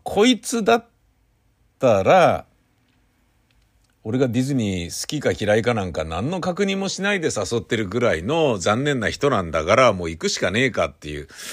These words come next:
ねえ、ことになって諦めて行ってるっていう感覚もあるし、うーん、まあ、よっぽどね、この人の体にね、溺れて、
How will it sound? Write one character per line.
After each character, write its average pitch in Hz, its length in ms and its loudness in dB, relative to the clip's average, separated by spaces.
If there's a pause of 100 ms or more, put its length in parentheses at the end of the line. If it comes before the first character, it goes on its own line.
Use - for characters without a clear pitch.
(600)
ね 110 460 0
え、 - 40 -12
こ 101 160 0
と 113 100 2
に 98 120 2
な 151 140 4
っ - 40 -4
て - 100 0
諦 180 360 4
め 208 100 2
て 101 100 -4
行 85 120 -6
っ - 20 -16
て 123 140 0
る 127 80 2
っ 131 40 0
て 120 200 -6
い 101 180 -2
う 117 120 -2
感 110 360 -6
覚 110 340 -2
も 127 320 0
あ 110 80 2
る 85 280 -4
し、 85 880 -6 (1300)
う 90 60 -14
ー 80 1800 -6
ん、 - 20 -16
ま 107 100 4
あ、 - 20 6
よ 101 160 4
っ - 100 -4
ぽ 165 140 6
ど 165 160 6
ね、 135 500 2
こ 104 140 -4
の 101 100 2
人 92 220 -2
の 82 320 -2 (180)
体 98 360 4
に 90 120 0
ね、 131 220 2
溺 87 260 0
れ 95 140 4
て、 92 460 2